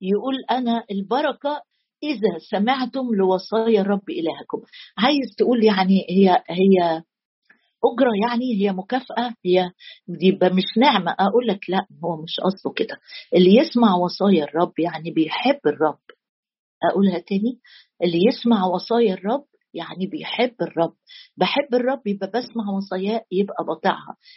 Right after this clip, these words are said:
يبقى النتيجة اللي هتحصل إن همشي في طرق بحسب فكر الرب، يبقى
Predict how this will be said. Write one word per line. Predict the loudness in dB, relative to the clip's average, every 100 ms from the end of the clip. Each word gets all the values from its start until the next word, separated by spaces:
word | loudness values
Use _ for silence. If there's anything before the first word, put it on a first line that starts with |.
| 0
يبقى | 2 4
النتيجة | 4 4 2 2 0 2 2
اللي | 2 2
هتحصل | -2 -6 -8 -4 -4 -4 _ _ -6
إن | 0 2
همشي | 4 2 0 -4 -4
في | -2
طرق | 4 6 6 2 _ _ _ -6
بحسب | -4 2 2 4 0 0 _ _ -12 -4
فكر | -4 0 2
الرب، | 2 0 -2
يبقى | -4 -4